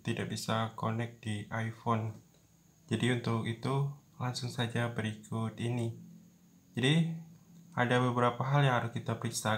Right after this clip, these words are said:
ketika kita ingin menghubungkan ke jaringan Wi-Fi. Pertama, kalau memang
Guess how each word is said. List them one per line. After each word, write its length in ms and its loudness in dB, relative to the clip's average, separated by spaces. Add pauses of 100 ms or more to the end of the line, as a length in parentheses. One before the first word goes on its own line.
ketika 240 -2
kita 240 -2
ingin 160 2
menghubungkan 880 0 (800)
ke 240 4
jaringan 320 4
Wi-Fi. 560 2 (1500)
Pertama, 640 8
kalau 320 4
memang 640 2